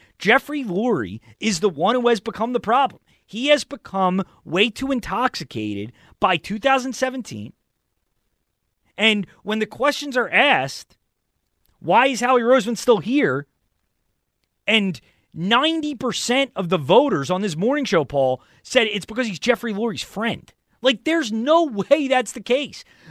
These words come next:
Uh, you say what you want about Jeffrey Lurie, and I've been frustrated with Jeffrey Lurie. I don't think Jeffrey Lurie has done a good job, um, at owning this franchise over the last few years, but I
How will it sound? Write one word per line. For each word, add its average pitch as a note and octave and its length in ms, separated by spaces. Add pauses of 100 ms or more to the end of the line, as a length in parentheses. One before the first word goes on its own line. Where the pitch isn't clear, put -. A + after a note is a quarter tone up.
Uh, A#3+ 140 (120)
you A#3 120
say E4 160
what E4+ 80
you D4+ 80
want C4 140
about B3 180
Jeffrey G#3+ 280
Lurie, G3+ 280
and C3+ 100
I've C4+ 280
been A#3 120
frustrated C#3+ 440
with B2+ 100
Jeffrey A2 320
Lurie. F#2+ 300
I G#3+ 180
don't D#4 140
think F3+ 140
Jeffrey C#3+ 320
Lurie B2+ 280
has A2+ 100
done C#3+ 140
a C3 40
good C3+ 200
job, C#3 340 (320)
um, D#3 340 (840)
at F#3+ 180
owning A3 340
this F#3+ 180
franchise G3 520
over E3 140
the D#3 40
last D#3 240
few B2+ 120
years, F3 260 (220)
but B3 100
I D4+ 180